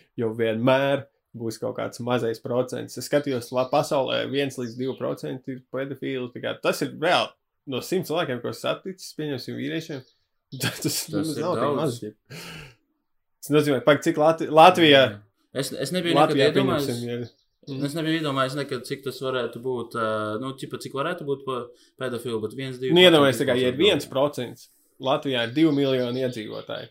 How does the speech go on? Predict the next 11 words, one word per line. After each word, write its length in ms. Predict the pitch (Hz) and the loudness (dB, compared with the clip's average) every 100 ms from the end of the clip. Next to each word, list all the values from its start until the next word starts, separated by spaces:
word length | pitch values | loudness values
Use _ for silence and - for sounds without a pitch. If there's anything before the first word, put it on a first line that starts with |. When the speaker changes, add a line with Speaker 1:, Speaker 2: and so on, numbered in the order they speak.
| _ | _
Speaker 1:
Cik 220 | 113 117 120 | -2 0 0
Speaker 2:
Mhm. 80 | |
Speaker 1:
ir 60 | 120 | -2
viens 220 | 117 113 | -6 -8
procents? 420 | 117 113 120 113 127 | -8 -8 -10 -16 -2
Divi 260 | 135 233 | 0 0
tūkstoši 560 | 240 240 233 139 113 - _ | -2 -6 -8 -10 -10 -14 _
vai 120 | 117 | -10
divdesmit 520 | 117 123 123 113 - - | -6 -6 -8 -10 -14 -14
tūkstoši? 360 | 113 - 127 - _ _ _ _ _ _ _ _ _ _ _ _ _ _ _ _ _ _ _ _ _ _ _ _ _ _ _ _ _ 139 139 | -16 -16 -20 -20 _ _ _ _ _ _ _ _ _ _ _ _ _ _ _ _ _ _ _ _ _ _ _ _ _ _ _ _ _ -12 0
Divdesmit, 640 | 151 170 165 135 127 120 | 6 6 6 2 -2 -6